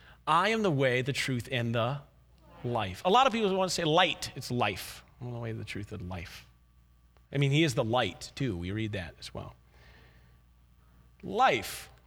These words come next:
Well, we're not dead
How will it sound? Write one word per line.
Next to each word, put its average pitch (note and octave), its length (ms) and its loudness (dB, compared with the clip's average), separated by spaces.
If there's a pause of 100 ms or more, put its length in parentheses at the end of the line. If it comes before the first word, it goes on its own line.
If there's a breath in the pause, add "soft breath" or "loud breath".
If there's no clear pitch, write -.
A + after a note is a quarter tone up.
(1160)
Well, D3+ 120 -2
we're F#3 100 4
not D3 380 2
dead C#3+ 540 2